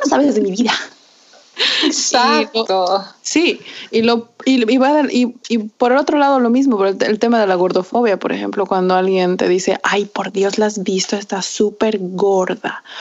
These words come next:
Speaker 1: O cuando tu tía, la que te embute toda la comida, te dice, "Come",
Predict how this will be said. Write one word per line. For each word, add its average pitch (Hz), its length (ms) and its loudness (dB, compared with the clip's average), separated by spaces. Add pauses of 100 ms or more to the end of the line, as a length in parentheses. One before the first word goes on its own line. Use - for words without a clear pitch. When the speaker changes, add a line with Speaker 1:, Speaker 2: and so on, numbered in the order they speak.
(240)
Speaker 1:
O 202 160 2
cuando 208 340 2
tu 196 180 2
tía, 240 320 2
la 202 160 2
que 190 120 0
te 190 100 -2
embute 202 500 0
toda 208 200 2
la 208 120 2
comida, 220 460 2
te 190 100 0
dice, 185 400 0
"Come", 254 300 2